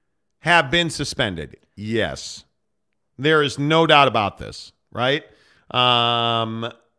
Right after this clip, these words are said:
this is Shams Charania, uh, Shams Charania yesterday saying that they expect Green to be suspended.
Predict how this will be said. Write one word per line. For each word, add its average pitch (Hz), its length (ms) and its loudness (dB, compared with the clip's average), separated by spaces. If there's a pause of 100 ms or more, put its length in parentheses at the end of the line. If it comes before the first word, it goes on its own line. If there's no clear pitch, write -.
(160)
this 208 320 2
is 214 120 0
Shams 143 1040 -2 (480)
Charania, 190 1080 0 (640)
uh, 139 260 0
Shams 202 400 -2
Charania 175 640 0
yesterday 131 480 0
saying 156 300 -2
that 143 120 -2
they 151 120 2
expect 175 400 -2
Green 165 240 -2
to 127 80 -8
be 143 140 -2
suspended. 104 680 -4